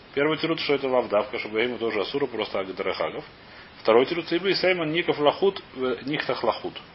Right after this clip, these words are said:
Разница есть между отрезали, сделать дырку. Говорит Раша, что есть разные,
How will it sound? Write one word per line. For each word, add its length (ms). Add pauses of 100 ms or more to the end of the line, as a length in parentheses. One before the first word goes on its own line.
(920)
Разница 440
есть 160
между 220
отрезали, 380
сделать 280
дырку. 220
Говорит 200
Раша, 240
что 140
есть 140
разные, 520